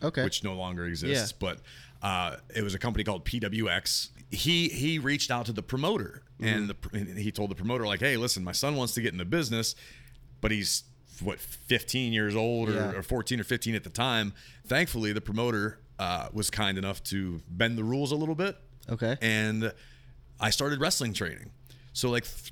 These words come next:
Speaker 2: two or three days a week, I would go out to Eastland Mall, which, th-, they had a ring set up in the back of an old storefront.
Speaker 1: <laughs>
Speaker 2: And the front was, like,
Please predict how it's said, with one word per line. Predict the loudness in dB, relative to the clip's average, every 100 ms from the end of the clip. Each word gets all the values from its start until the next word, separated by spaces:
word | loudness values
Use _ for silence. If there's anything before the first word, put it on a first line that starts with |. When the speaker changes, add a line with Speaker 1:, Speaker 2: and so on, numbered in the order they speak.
| -10
Speaker 2:
two | -2 0
or | 0
three | 0 2
days | 2 2 2
a |
week, | 0 0 2
I | 0
would | 2
go | 2
out | 2
to | 0
Eastland | 0 2 2 2
Mall, | 2 0 -2 -8 -20 -20 -16 -2
which, | 2 4 4 4 2 -8 -12
th-, | -12 -6 0 0
they | 4
had | 4
a | 4
ring | 2 2
set | 4 4
up | 2 0
in |
the | 0
back | 0 0 0
of |
an | 0
old | 0 0
storefront. | 0 0 0 -2 -6 -6 -10 -14 -6
Speaker 1:
<laughs> | -4 -2 -4 -6 -6 -2
Speaker 2:
And | -2
the |
front | 2 2 2
was, | 2
like, | 2